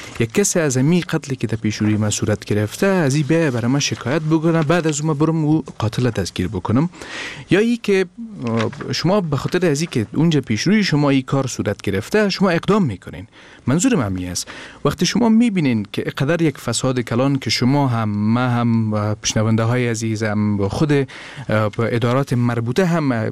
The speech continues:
ایره قبول می‌کنن که در اینی موضوع یا در بخش، ام، اخذ مالی از کردیت کارت ها یا در بخش، ام، خدمات، ام، مخابراتی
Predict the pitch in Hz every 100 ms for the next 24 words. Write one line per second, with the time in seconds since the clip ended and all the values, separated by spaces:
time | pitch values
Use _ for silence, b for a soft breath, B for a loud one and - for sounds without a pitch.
0 | 127 120 143 135 113 151 220 202 185 175
1 | 175 165 147 123 117 120 151 208 180 156
2 | 143 160 170 139 104 104 101 B B B
3 | - 156 175 170 160 147 143 131 127 123
4 | - 147 143 139 135 127 131 127 120 123
5 | 117 117 113 117 113 117 120 120 107 98
6 | 95 101 151 147 143 139 B B B -
7 | 113 107 107 110 113 117 120 123 120 117
8 | 117 113 104 98 98 101 110 101 104 107
9 | 113 113 113 110 - 117